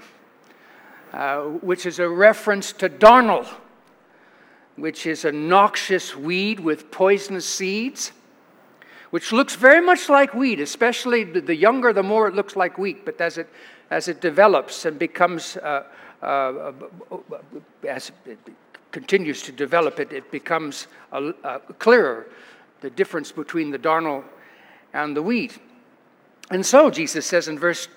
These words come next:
twenty-six, "And so when the plants came up and the wheat began to develop grain, the weeds appeared also."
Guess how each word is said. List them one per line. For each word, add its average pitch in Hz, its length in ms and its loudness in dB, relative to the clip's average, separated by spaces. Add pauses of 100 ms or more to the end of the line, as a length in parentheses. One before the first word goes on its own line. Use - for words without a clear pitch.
twenty-six, 185 640 -2
"And 160 100 -8
so 247 160 8
when 233 220 4
the 226 80 2
plants 226 320 4
came 254 240 2
up - 420 4 (400)
and 190 220 6
the 214 80 10
wheat 226 400 4
began 240 500 6
to 262 180 -2
develop 220 600 2
grain, 285 580 2 (1300)
the 254 120 8
weeds 311 400 8
appeared 320 360 6
also." 339 600 6